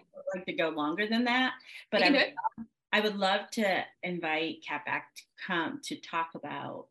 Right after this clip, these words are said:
Speaker 1: um, uh, po-, uh, to, uh, talk about kink.
Speaker 2: Mm-hmm.
Speaker 1: <laughs> And, and, and if they, if, if Cass, if anybody has any questions or, um, or,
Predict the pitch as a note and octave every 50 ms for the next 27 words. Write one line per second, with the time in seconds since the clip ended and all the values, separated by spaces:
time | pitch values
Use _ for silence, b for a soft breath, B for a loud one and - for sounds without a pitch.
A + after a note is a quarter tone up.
0 | _ _ _ D3 C3 A2+ A#2+ B2+ B2 - - - - - _ _ _ _ _ _
1 | _ _ _ _ - C#3+ C3 A2+ - - - - - - - - E3 D3+ C3+ -
2 | - - E3+ C#3+ - - - F3 - - - A3 A3 A3 F#3 F3+ E3+ E3 E3 -
3 | - - - _ _ _ _ _ _ _ _ _ _ - A#3+ A3+ F#3+ E3 - -
4 | - B B B B - C#4 B3 - A#3 D4 D4 D#4 D4+ - - - - - -
5 | - C#4 D4 C#4+ B B B B B B - A3 A3 G#3+ G#3 G#3+ - - - F3+
6 | G#3 G#3 G#3 G3 F#3+ - - F#3 G3 G3 G3 - - - B3 A#3+ B3 - _ _
7 | _ C#4 D4 F4+ F4 D#4+ - - B3+ B3 B3+ - - - A#3 A#3 - - D4+ C#4+
8 | C#4+ C#4+ - C#4+ A#3+ A3+ - - - - D4+ F#4+ G#4+ G#4 F#4+ F#4 F4 C#4+ A3+ A3+
9 | G#3 G3 F#3+ F#3+ F#3+ F#3+ - - E3 D#3 D3+ - - F#3+ G3+ G3+ - - - F#3+
10 | F3+ F3 F3 F3 E3+ E3 - - - D3 C3+ C3+ C3 B2+ B2+ B B B B B
11 | B B B _ _ D#3 D3+ C#3 C3+ C3 C3 C3+ C3+ - E3 D#3 D3 C#3+ C#3 A#2+
12 | -